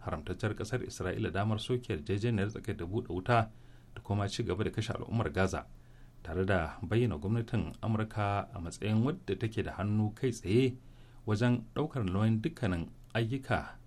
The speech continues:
na cin zalin da kuma ayyukan yaƙi wanda Isra'ila take aikatawa a kan al'ummar yankin zirin Gaza. Da dama daga cikin masana dai sun yi imanin cewa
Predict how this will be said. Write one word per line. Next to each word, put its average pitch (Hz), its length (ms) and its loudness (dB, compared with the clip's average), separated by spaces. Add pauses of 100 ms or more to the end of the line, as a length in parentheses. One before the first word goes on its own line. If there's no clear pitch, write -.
(120)
na 104 240 2
cin 107 220 0
zalin 110 320 2
da - 80 -2
kuma 104 280 -2
ayyukan 113 400 -4
yaƙi 117 380 0 (480)
wanda 127 200 -2
Isra'ila 90 480 0
take - 260 -6
aikatawa 104 540 -2
a - 40 -6
kan 110 200 -2
al'ummar 95 360 0
yankin 98 320 -2
zirin 78 280 -4
Gaza. - 380 -2 (960)
Da 117 120 2
dama 160 220 4
daga 120 160 2
cikin 135 200 -4
masana 135 340 2
dai 120 180 2
sun 127 240 0
yi 127 120 0
imanin 139 260 2
cewa 73 360 -2